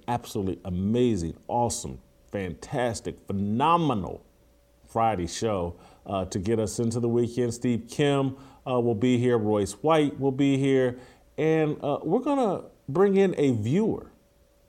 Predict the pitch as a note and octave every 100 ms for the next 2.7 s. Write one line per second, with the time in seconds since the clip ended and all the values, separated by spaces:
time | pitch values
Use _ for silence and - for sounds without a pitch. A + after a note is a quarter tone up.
0 | _ B2 F3 A3 G#3+ D#3 F3+ G3 G2 A#1
1 | - _ _ G3+ G3 G3 - - F#3+ G#3+
2 | A3 G3+ - F#3 C#3 A#2 C#3+